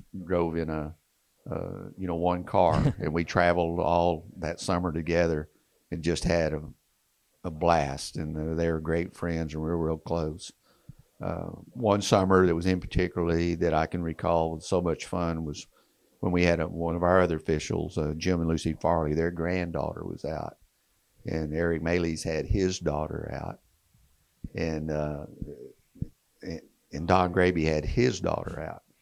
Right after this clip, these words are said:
Speaker 1: So, and I often thought, I thought, and these girls were like, I don't know,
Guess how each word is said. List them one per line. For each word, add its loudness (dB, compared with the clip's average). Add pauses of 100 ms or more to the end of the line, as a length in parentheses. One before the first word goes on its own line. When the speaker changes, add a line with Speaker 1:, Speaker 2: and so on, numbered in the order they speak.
(580)
Speaker 1:
So, 4
and 2
I 6
often 2
thought, 6
I 4
thought, -2 (400)
and 0
these 4
girls 6
were 2
like, 0
I -2
don't -2
know, -4